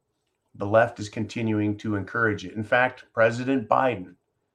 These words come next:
while on his little bicycle ride, stopped for the fawning, ridiculous media, and he called for more pro-abortion protests. Yeah, yeah, we haven't had enough of that, right?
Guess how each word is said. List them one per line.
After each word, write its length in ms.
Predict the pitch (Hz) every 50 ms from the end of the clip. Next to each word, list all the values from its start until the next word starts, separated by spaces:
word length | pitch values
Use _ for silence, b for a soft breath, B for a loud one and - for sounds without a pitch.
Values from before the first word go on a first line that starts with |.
| _ _ _ _ _ _ _
while 340 | - 123 131 127 127 131 127
on 180 | 123 123 120 120
his 140 | 113 107 110
little 200 | 117 113 107 104
bicycle 540 | - 107 107 107 - - 113 - 113 107
ride, 300 | 104 101 98 101 104 101
stopped 720 | - - - - 123 120 113 113 117 - - - - _ _ _ _ _ _ _ _ _ _ _ _ _ _ _
for 240 | - 131 127 123
the 180 | 107 113 110 107
fawning, 800 | 107 - - 165 156 147 143 143 139 135 131 127 127 127 123 120 _ _ _ -
ridiculous 800 | 127 131 123 107 104 135 135 135 - 131 120 120 120 113 - -
media, 560 | 117 113 127 123 117 113 113 113 110 110 104 _ _ _ _ _ _ _ _ _ _ _ _ _ _ _ _ _ _ _ _ _ -
and 160 | - 120 117
he 120 | 123 143 143
called 400 | - - 143 135 139 139 139 -
for 140 | 143 143 135
more 640 | 127 131 147 170 190 180 143 113 98 92 - -
pro-abortion 1160 | _ - - 139 127 120 113 113 - - 110 101 110 107 107 104 101 - - 110 98 92 90 92 _ _ _ _
protests. 880 | - 113 107 101 - - 95 - - - - - - - - - _ _ _ _ _ _ _ _ _ _ _ _ _ _ _ _ _ _ -
Yeah, 240 | 127 127 131 135 127
yeah, 160 | 127 127 123
we 120 | 127 135
haven't 180 | 139 139 139 135
had 220 | 131 139 139 139
enough 440 | 135 123 117 120 131 139 143 139 -
of 100 | 123 -
that, 220 | 101 92 87 - -
right? 320 | 95 95 95 104 120 123